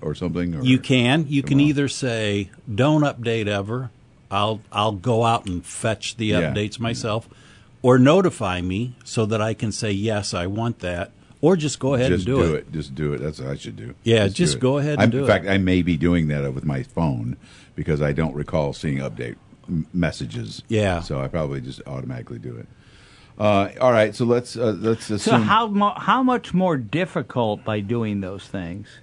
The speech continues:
Speaker 3: does it make it for the hacker?
Speaker 2: Well, what it does is it plugs a hole they've already found.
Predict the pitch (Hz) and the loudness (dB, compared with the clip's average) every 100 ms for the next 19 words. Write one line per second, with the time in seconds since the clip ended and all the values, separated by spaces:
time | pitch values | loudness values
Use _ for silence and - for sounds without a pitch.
0 | - - _ - 131 123 131 113 123 120 | -20 -20 _ -4 -2 0 -2 -2 -2 -2
1 | 104 - 107 98 104 92 - - - - | -6 -6 -4 -4 -4 -8 -10 -20 -20 -20
2 | - 127 131 156 165 120 127 151 117 101 | -10 2 6 8 6 6 4 4 2 0
3 | 104 - - 123 127 110 98 113 110 107 | -2 -4 0 2 2 0 0 0 0 0
4 | 95 90 92 92 87 82 87 80 73 76 | -2 0 -2 -2 -2 -4 -6 -6 -6 -12